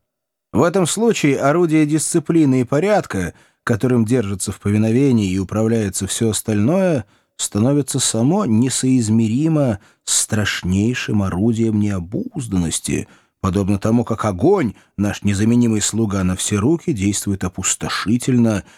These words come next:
когда сам становится властелином и превращается в пожар. Мы назвали дисциплину некоторого рода чудом.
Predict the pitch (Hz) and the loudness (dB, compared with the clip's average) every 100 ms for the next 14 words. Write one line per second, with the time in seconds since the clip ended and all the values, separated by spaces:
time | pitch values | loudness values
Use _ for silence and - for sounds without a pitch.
0 | _ - 101 107 - - 123 98 - 101 | _ -4 0 0 0 0 0 0 -4 -2
1 | 95 92 90 92 90 87 - 92 92 123 | 0 0 -2 -2 -2 -2 -2 0 2 4
2 | 120 98 - - _ - 104 101 95 98 | 2 0 -4 -12 _ -4 -2 0 0 -2
3 | - 107 101 87 - - - 101 - 82 | -2 -2 -2 -2 -4 -6 -6 -4 -2 -4
4 | - - _ _ _ _ _ _ _ _ | -6 -12 _ _ _ _ _ _ _ _
5 | _ _ _ _ _ _ _ _ _ _ | _ _ _ _ _ _ _ _ _ _
6 | _ - 214 262 202 233 214 185 202 - | _ -2 2 2 2 2 0 0 -2 0
7 | 185 180 214 202 196 180 - 131 175 175 | -2 0 2 4 4 2 0 2 2 2
8 | 151 160 151 147 160 147 143 - - 98 | -2 -2 2 2 2 0 -2 -8 -4 -4
9 | 76 64 - | -4 -10 -12